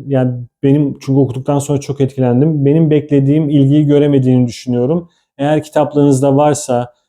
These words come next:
ya da Ömür İklim Demir'in daha önce bir kitabını okuduysanız bu kitap sizi asla hayal kırıklığına uğratmayacaktır.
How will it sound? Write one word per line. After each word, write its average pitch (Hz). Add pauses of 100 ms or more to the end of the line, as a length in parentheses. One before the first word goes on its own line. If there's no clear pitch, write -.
ya 139
da 135
Ömür 143
İklim 160
Demir'in 139
daha 135
önce 139
bir 139
kitabını 135
okuduysanız 131 (340)
bu 143
kitap 143
sizi 135
asla 135
hayal 127
kırıklığına 120
uğratmayacaktır. 127